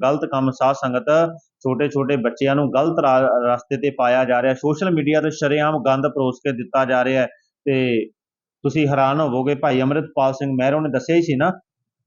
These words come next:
ਦੋ ਸਕੇ ਭੈਣ ਭਰਾ ਆਪਸ ਦੇ ਵਿੱਚ ਗਲਤ ਕਰਦੇ ਨੇ,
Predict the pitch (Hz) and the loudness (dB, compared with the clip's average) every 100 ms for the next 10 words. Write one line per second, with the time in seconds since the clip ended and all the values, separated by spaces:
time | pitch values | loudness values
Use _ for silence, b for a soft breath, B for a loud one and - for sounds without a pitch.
0 | 113 123 151 170 180 180 151 151 175 170 | -8 0 2 2 0 -2 -4 -2 -2 0
1 | 175 156 156 160 170 151 151 123 _ _ | 0 0 -2 0 2 4 2 -2 _ _
2 | _ 151 165 170 170 160 170 151 127 147 | _ -4 -2 -2 -2 0 0 0 0 -2
3 | 113 - _ _ _ _ _ _ - 113 | -2 -8 _ _ _ _ _ _ -16 -6
4 | 151 180 190 170 165 147 151 156 127 | 0 0 0 0 0 0 -2 -2 -6